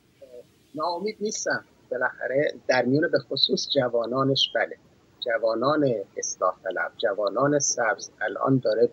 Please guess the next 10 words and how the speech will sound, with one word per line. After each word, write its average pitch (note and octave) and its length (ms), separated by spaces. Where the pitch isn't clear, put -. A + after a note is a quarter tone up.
به، - 120
کاملاً A2 360
به C#3 80
سمت C3+ 420
گفتمانی B2 500
که C#3 120
ما B2 140
شروع A2+ 320
کردیم A2 420
نزدیک A#2+ 380